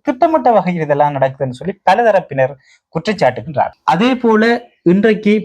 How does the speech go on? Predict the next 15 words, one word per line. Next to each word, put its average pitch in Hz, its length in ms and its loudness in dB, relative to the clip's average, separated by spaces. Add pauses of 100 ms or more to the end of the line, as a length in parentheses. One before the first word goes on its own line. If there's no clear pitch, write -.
பல்கலைக்கழக 180 760 0
மாணவர்கள், 151 480 0 (100)
பாடசாலை 175 460 2 (100)
மாணவர்கள், 143 480 -4
வேலைக்கு 180 340 -2
போறவர்கள் 135 500 -4
சொல்லி 127 180 -2 (480)
எல்லா 254 220 4 (180)
தரப்பினர்கிட்டையும் 160 920 0 (200)
இலகுவாக 175 540 2
இந்த 190 120 -4
போதைப் 165 380 -4
பொருட்கள் 135 440 -10
போய் 175 220 0
சேருகின்றது. 143 520 -2